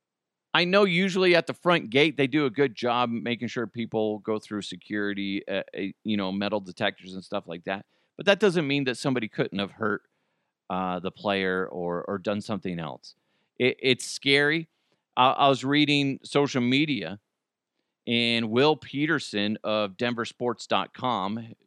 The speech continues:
you can find him at Will, or at Peterson Will on Twitter. He said,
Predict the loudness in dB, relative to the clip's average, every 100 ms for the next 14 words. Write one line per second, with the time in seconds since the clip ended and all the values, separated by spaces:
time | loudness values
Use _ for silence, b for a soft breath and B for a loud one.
0 | _ -14 -10 -4 -2 0 -2 -6 -4 -2
1 | -2 -4 -4 -4 -6 _ -2 -2 -8 -2
2 | 2 2 -2 _ _ -6 -4 -4 -4 -6
3 | -2 0 2 0 -4 -10 _ _ _ -4
4 | -2 -2 -2 -4 -8 -6 -2 0 -2 -6
5 | _ _ -12 0 0